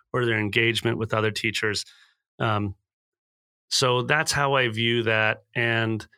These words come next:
if they end up, if a student's gonna miss a lesson, li-, like, a student,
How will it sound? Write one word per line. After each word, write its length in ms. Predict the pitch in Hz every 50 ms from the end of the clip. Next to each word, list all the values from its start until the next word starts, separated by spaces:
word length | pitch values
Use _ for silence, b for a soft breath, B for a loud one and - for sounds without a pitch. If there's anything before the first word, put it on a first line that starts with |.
| b b b _ -
if 220 | 139 131 123 -
they 240 | - 139 131 135 135
end 320 | 147 135 135 139 131 123 127
up, 300 | 123 123 123 - - - - _ _ -
if 160 | 135 110 127
a 60 | 120
student's 420 | - - - 170 160 156 147 -
gonna 220 | - - 127 117 113
miss 260 | 117 131 139 - -
a 60 | 143
lesson, 400 | 139 143 135 131 123 - - - -
li-, 160 | 139 139 139
like, 240 | 143 147 135 127 -
a 60 | 135
student, 380 | - - 185 185 160 143 139